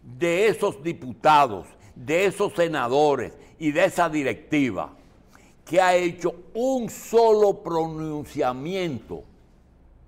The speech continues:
para responder a las acusaciones que tienen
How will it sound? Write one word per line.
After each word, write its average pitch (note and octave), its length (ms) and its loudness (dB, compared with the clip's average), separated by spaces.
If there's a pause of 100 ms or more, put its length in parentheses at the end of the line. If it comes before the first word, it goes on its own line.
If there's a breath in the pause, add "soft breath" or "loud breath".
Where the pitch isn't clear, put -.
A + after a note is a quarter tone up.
(1900)
para D3 300 2
responder C3+ 1160 -2 (2250 soft breath)
a C#3+ 120 2
las D3 260 0
acusaciones C#3+ 1040 -2
que C3+ 140 -6
tienen D#3+ 680 -6